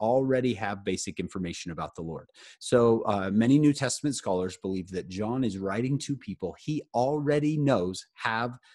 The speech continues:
Matthew, Mark, and Luke, and perhaps other records. And so the idea is that I'm going, John feels like he's going to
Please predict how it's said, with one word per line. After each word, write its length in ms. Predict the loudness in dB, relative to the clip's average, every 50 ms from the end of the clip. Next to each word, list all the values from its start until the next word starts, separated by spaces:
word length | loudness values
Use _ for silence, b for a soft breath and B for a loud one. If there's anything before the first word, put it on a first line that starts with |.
| b b b
Matthew, 600 | -8 -6 -4 -4 -6 -4 -2 0 0 0 0 -2 -4
Mark, 320 | -4 -4 -4 -4 -6 -10 -12 -10
and 160 | -8 -8 -6
Luke, 280 | -6 -6 -8 -8 -12 -10 -8
and 140 | -8 -8
perhaps 500 | -4 -4 -6 -4 -4 -6 -8 -8 -12 -14 -14 -6 _
other 400 | -2 -2 -2 -2 -6 -8 -10 -12 b b b b b _ _
records. 580 | -2 -2 -2 -2 -4 -10 -12 -12 -12 -20 -20 B B B B B B B
And 160 | -4 -4 -2
so 220 | 0 0 0 2
the 160 | 4 4 4
idea 300 | 4 4 2 2 2 4
is 160 | 2 2 0 -2
that 120 | -4 -2
I'm 160 | 0 -2 -2
going, 300 | 0 0 2 2 0 0 -2 _
John 320 | -4 -2 0 0 2 0 0
feels 380 | -2 _ -2 -2 -2 0 -2
like 160 | -4 -4 -4
he's 220 | -4 -6 -4 -4 -4
going 420 | -10 _ -2 0 0 0 0 -2 -4
to 400 | -4 -4 -2 -2 0 -2 -2 -4